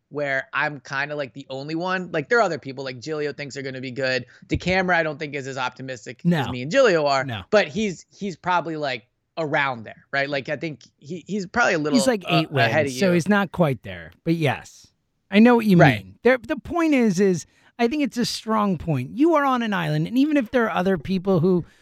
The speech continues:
Speaker 2: feel positive or kinda leaning that way or whatever, you're the most vocal one out there. When people think about Philadelphia media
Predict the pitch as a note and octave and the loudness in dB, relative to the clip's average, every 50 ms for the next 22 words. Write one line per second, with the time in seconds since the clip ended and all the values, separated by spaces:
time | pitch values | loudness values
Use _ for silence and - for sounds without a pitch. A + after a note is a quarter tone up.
0 | _ _ _ _ - - C#4 C#4 C4+ C4 - - - A3+ A#3 A#3+ A#3+ A#3+ A3+ F#3+ | _ _ _ _ -4 0 2 2 2 0 0 -2 -2 -2 0 0 0 0 -2 -2
1 | A#3+ A#3+ A#3+ A#3 A#3 A#3 A#3 G#3+ G3+ G3+ F#3 F3+ D3 - - A#3 B3+ B3 G#3+ F#3 | 0 0 2 2 2 0 -2 -4 -4 -6 -6 -6 -8 -10 -12 -10 -8 -8 -8 -2
2 | F#3 G#3 A#3 A#3 A3+ A3+ A3 A3 A3 G#3+ A3 A3 A3 G#3+ G#3+ G#3+ G#3 G#3+ G#3+ G#3+ | 2 4 4 6 6 6 6 4 4 2 0 0 0 2 2 2 2 2 2 2
3 | G#3+ G3+ G#3+ G#3+ G3 - _ _ _ _ _ - G3+ G3+ B3+ D#4+ D#4+ D4+ B3 C#4 | 0 0 -2 -4 -4 -6 _ _ _ _ _ -2 2 4 4 4 4 2 2 4
4 | B3+ B3 B3+ B3 A#3 G3+ - F3+ D#3+ F3+ G3 G3+ F#3 - - G3 F3+ E3 D3+ D#3 | 4 4 4 4 2 0 -2 -4 0 0 2 2 0 0 2 2 2 4 2 2
5 | D3+ D3 C#3+ C3 B2+ A#2+ G#2 _ - A2 G#2+ A2+ C3 F3+ G3 G#3 E3 - - D#4 | 2 2 0 -2 -4 -6 -10 _ -20 -18 -14 -6 -2 0 0 0 0 2 2 2
6 | F4+ - D#4 D4 - - - B3 A#3 G#3 G#3 G#3 G3 - - - - F#3 D#3+ E3 | 0 2 0 0 0 0 -2 -2 0 2 2 2 0 -2 -6 -4 -2 0 0 2
7 | E3 D#3+ D#3 D3+ C#3 - _ _ _ _ _ _ _ _ _ _ - - - - | 2 2 2 0 0 -2 _ _ _ _ _ _ _ _ _ _ -20 -12 -2 0
8 | A#3 B3 C4 C4 B3 A#3+ A3+ A3+ A3+ F3 - A#3 A#3 A3+ G#3+ G#3+ G#3 G#3 G3 G3 | 0 2 2 2 2 2 2 0 0 -2 -4 -2 0 2 2 2 4 4 4 4
9 | G3+ G3+ F#3 F#3 F3+ F3 E3+ E3 E3 E3 D#3+ | 4 4 4 4 4 4 2 2 2 0 0